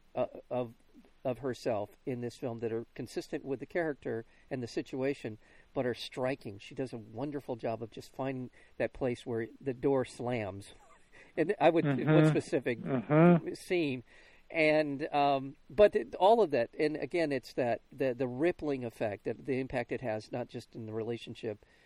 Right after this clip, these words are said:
Speaker 1: that they're, these new neighbors are sharing, but also, uh, the kids, and, and, and, and, and, and as, as it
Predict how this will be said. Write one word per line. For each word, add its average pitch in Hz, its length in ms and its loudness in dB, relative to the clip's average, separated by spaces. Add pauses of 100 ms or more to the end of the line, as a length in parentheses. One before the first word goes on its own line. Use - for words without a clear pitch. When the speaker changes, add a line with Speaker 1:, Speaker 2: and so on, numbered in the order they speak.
(140)
Speaker 1:
that - 140 -8
they're, 123 220 -2
these 127 300 -6
new 127 220 -6 (160)
neighbors 135 480 -2
are 123 80 -6
sharing, 110 400 -6
but 117 140 -4
also, 127 520 -2 (440)
uh, 107 260 -2
the 117 140 -12
kids, 107 500 -6
and, 110 280 -12 (120)
and, 120 180 -10
and, 127 200 -10
and, 113 260 -8
and, 117 240 -8 (240)
and 117 140 -10
as, 113 400 -8
as 117 260 -8
it 113 80 -6